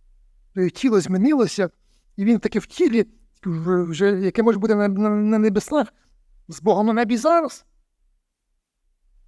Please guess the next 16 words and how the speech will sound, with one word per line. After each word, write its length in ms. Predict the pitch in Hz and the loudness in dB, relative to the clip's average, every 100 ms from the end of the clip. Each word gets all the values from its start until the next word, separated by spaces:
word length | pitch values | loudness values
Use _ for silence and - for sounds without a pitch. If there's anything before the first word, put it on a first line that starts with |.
| - | -2
Є 160 | 220 | -2
така 300 | 214 202 196 - _ _ _ _ 175 160 156 _ _ _ _ - | 2 2 0 -2 _ _ _ _ _ _ _ _ _ _ _ -10
відомий 320 | 185 240 214 | 2 4 4
пересказ 500 | - 214 - 254 202 | 4 2 4 2 2
цієї 320 | - 214 208 | 0 -2 0
історії, 460 | 185 - 254 220 196 | -2 0 2 2 0
якби, 220 | 190 190 | 0 0
для 100 | 190 | 0
дітей, 460 | 196 - 196 143 147 | 0 0 0 0 -4
для 140 | 160 | -4
дітей. 360 | 170 165 143 - _ _ _ _ _ _ _ _ _ _ _ _ _ _ - | -4 -6 -8 -10 _ _ _ _ _ _ _ _ _ _ _ _ _ _ -8
Е, 100 | 160 | -4
ж-, 120 | 165 | -4
про 160 | - 180 | -2 -2
життя 300 | 165 202 175 | 0 2 2
Еноха. 440 | 180 170 131 139 | 2 0 -4 -12